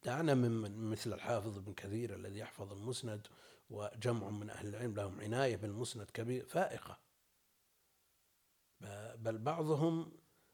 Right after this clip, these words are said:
آه، عنايته به،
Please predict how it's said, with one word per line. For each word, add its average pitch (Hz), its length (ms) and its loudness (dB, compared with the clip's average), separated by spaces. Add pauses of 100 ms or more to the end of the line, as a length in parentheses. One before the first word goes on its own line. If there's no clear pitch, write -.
(220)
آه، - 1000 -12
عنايته 131 760 4
به، 170 460 4